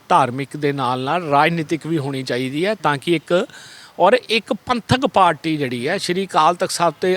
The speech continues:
ਅਰਦਾਸ ਤੋਂ ਜਿਹੜੀ ਸ਼ੁਰੂ ਹੋਈ ਹੋਈ ਹੈ, ਉਹ ਸ਼੍ਰੀ ਅਕਾਲ ਤਖਤ ਸਾਹਿਬ ਦੇ ਝੰਡੇ ਦੇ ਥੱਲੇ ਇੱਕ ਪਾਰਟੀ ਹੋ ਜਾਣੀ ਚਾਹੀਦੀ ਹੈ, ਨਿਸ਼ਾਨ ਸਾਹਿਬ ਦੇ ਥੱਲੇ ਇੱਕ ਪਾਰਟੀ ਹੋ ਜਾਣੀ ਚਾਹੀਦੀ ਹੈ।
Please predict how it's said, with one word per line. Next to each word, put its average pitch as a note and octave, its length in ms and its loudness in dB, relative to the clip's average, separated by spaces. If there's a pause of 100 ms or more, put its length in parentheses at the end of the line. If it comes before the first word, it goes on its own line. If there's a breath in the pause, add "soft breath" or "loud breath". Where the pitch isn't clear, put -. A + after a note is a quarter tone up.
ਅਰਦਾਸ C#3 380 2
ਤੋਂ A3+ 140 2
ਜਿਹੜੀ F#3+ 180 2
ਸ਼ੁਰੂ F#3 340 0
ਹੋਈ D3 180 4
ਹੋਈ C3+ 240 0
ਹੈ, B2 120 -2 (480 loud breath)
ਉਹ - 60 0
ਸ਼੍ਰੀ G3 260 0
ਅਕਾਲ F3+ 220 2
ਤਖਤ F3+ 200 -2
ਸਾਹਿਬ F#3+ 240 -2
ਦੇ G3 160 0
ਝੰਡੇ D3+ 300 -2
ਦੇ D#3 180 -6
ਥੱਲੇ B2 320 -4 (420 loud breath)
ਇੱਕ G3+ 180 -2
ਪਾਰਟੀ F3 360 0
ਹੋ C#3 160 -2
ਜਾਣੀ G#2+ 180 -2
ਚਾਹੀਦੀ G2+ 380 -8
ਹੈ, A#2 40 -6
ਨਿਸ਼ਾਨ E3+ 380 0
ਸਾਹਿਬ F3 200 2
ਦੇ F3+ 80 2
ਥੱਲੇ G3+ 240 2
ਇੱਕ A3 160 0
ਪਾਰਟੀ E3+ 380 0
ਹੋ C3+ 140 0
ਜਾਣੀ G2 220 -6
ਚਾਹੀਦੀ A#2 420 -10
ਹੈ। A2+ 40 -8